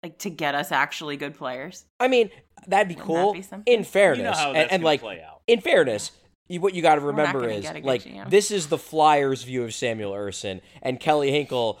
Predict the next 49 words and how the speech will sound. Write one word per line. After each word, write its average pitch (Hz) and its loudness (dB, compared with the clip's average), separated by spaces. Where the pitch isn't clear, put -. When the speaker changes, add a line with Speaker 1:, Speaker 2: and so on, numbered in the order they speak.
Speaker 2:
I 143 2
know 143 4
you 139 -6
do 127 -12
not 135 0
have 127 0
the 127 -4
most 120 -6
faith 117 -4
in 107 -12
the 107 -6
Flyers' 110 -4
view 110 -6
of 95 -8
their 98 -6
own 85 -10
players. - -16
Speaker 1:
No, 277 0
but 226 0
I 247 8
personally 180 -8
like 165 -6
Ersson, 151 -6
so 170 -10
therefore, 175 -6
in 170 -12
this 202 -10
particular 208 -10
case, 127 -14
their 147 -10
Speaker 3:
All 135 -6
right. 104 -10
Speaker 1:
analysis 135 -14
is - -20
correct. - -20
Speaker 3:
Let 214 2
Speaker 2:
Okay. 247 -12
Speaker 3:
me, 233 -10
let 247 -6
me 294 -6
tell 233 2
you 202 -2
how 175 2
this 160 -4
plays 143 -4
out. 107 -4
Speaker 1:
<laughs> - -8
Speaker 3:
Both 226 2
goalies, 202 -2